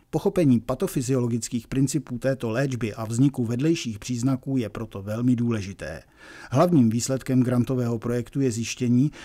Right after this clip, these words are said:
že hluboká mozková stimulace, mikroléze ze zanoření elektrody a levodopa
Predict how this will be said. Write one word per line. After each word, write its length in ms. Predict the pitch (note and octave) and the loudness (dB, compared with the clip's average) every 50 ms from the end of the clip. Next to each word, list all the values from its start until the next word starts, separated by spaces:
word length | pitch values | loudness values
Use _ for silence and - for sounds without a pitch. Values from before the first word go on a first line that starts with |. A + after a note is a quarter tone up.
| - - - | -12 -8 -4
že 160 | G#2+ B2 A#2 | 0 0 2
hluboká 520 | A2 B2+ E3 E3+ G3 G3 - D3+ C3 B2+ | 2 2 2 2 0 0 0 0 2 2
mozková 580 | B2+ C3+ C3 - - - D3 C#3 B2+ A2 G2+ F#2 | 4 2 2 0 -2 -2 -2 -2 -2 -2 -4 -6
stimulace, 640 | - - D3+ C#3+ D3+ D#3+ D3+ B2+ G#2 - - G2 G#2 G#2 - | -4 -2 2 2 4 4 4 2 0 -4 -8 -8 -8 -2 2
mikroléze 800 | B2+ B2+ D3 D#3+ D#3+ - F#3 F3 D#3+ C#3 B2 A2+ G#2+ A2 G#2+ G#2 - | 4 6 6 6 6 4 4 4 4 4 2 0 -2 -4 -6 -6 -6
ze 200 | D3 B2 B2 A#2 | -6 -4 -4 -4
zanoření 600 | A2 A2 B2 C3 D3 C#3+ B2 C#3 C3 B2 B2 B2 | -2 0 2 4 4 4 6 6 6 4 4 4
elektrody 540 | - C3+ C3+ B2+ - - B2 B2 A2 A2 - - | 2 0 -2 -2 -2 -2 -2 -2 -2 -4 -6 -6
a 140 | B2+ A#2 A2+ | -6 -6 -4
levodopa 580 | A#2+ B2 C#3 D3 F3+ C#3+ A#2+ G#2+ - G2+ F#2+ | -2 -2 0 0 0 0 -2 -2 -4 -6 -8